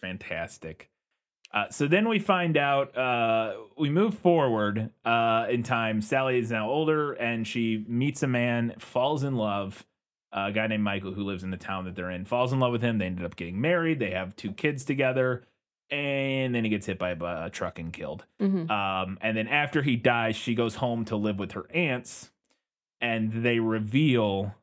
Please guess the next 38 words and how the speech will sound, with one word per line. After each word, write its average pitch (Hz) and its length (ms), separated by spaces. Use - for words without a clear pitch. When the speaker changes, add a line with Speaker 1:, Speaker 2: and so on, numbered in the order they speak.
Speaker 1:
to 107 260
her 92 500
that 101 300
when 104 140
she 107 120
was 104 180
young, 113 120
and 127 80
I 143 100
think 160 260
we 127 80
actually 104 220
see 104 180
this 90 160
in 90 80
the 87 80
movie 87 400
earlier, 87 300
or 104 120
at 98 80
least 107 220
it's 98 120
alluded 90 420
to 80 320
before 190 380
she 175 100
Speaker 2:
Mm-hmm. 170 100
Speaker 1:
meets - 180
the - 80
husband, 90 340
that 87 120
this 95 160
happened, 117 520
uh, 101 220
and 104 80
then 98 140
confirmed 151 460
later 110 440